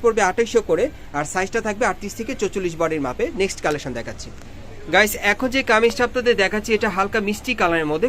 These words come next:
খুব চমৎকার। আর এটা কিন্তু পুরো বডিতে আপনারা গোল্ডেন সুতার কাজ পেয়ে যাচ্ছেন, একেবারে উপর থেকে নিচ পর্যন্ত। অনেক চমৎকার, দেখেন, খুবই সুন্দর গর্জিয়াস কাজের। প্যানেলটাও কিন্তু সম্পূর্ণ গোল্ডেন সুতার কাজ করা থাকবে, আর কিছু কিন্তু এখানে সিকোয়েন্সের কাজও আপনারা পেয়ে যাবেন।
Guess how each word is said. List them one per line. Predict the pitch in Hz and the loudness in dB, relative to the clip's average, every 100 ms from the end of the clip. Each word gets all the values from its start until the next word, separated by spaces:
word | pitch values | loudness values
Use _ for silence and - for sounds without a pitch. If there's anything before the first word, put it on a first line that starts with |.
| - | -2
খুব | 208 - | -4 0
চমৎকার। | 170 165 165 254 214 | 0 0 0 0 2
আর | 151 160 | 2 2
এটা | 175 214 | -2 0
কিন্তু | 214 226 226 | -2 -2 0
পুরো | 226 208 | 2 4
বডিতে | 190 196 202 220 | 4 2 0 -2
আপনারা | - 208 196 - 139 | 0 -2 -2 -8 -2
গোল্ডেন | 151 175 214 - | 0 2 0 -2
সুতার | 196 202 196 | -2 0 0
কাজ | 151 - | -2 -2
পেয়ে | 175 147 | -2 -2
যাচ্ছেন, | 143 - 165 147 | -2 -2 -4 -4
একেবারে | 170 170 175 175 | -4 -2 -2 -2
উপর | 185 175 | -4 -6
থেকে | 190 180 | -2 -2
নিচ | 170 - | -2 -4
পর্যন্ত। | 147 143 240 147 | -6 -4 -4 -2
অনেক | 175 202 196 | -2 -2 -2
চমৎকার, | 165 135 - 120 104 | -4 -4 -6 -8 -8
দেখেন, | 104 107 - | -10 -12 -8
খুবই | 208 226 - | -6 -4 -4
সুন্দর | 185 165 233 175 | -4 -2 -2 0
গর্জিয়াস | 151 143 165 - | 0 0 -4 -2
কাজের। | 147 151 294 - - - | -2 0 -2 -4 -10 0
প্যানেলটাও | 175 202 208 220 | 2 2 2 0
কিন্তু | 226 269 | -2 -2
সম্পূর্ণ | 202 190 196 156 | -4 -2 -2 2
গোল্ডেন | 156 165 | 2 0
সুতার | - 175 165 | -4 -2 -2
কাজ | 156 170 | -2 -2
করা | 160 147 | -4 -4
থাকবে, | 147 254 - - 143 | -4 -4 -6 -6 0
আর | 143 147 | 0 -2
কিছু | 190 214 208 | -6 -4 -4
কিন্তু | 202 202 | 0 0
এখানে | 190 196 233 | 0 -4 -6
সিকোয়েন্সের | 220 214 196 202 185 | -2 -2 0 -2 0
কাজও | 170 170 170 | 0 -2 -4
আপনারা | 160 151 | -4 -2
পেয়ে | 156 151 | 0 0
যাবেন। | 143 | 2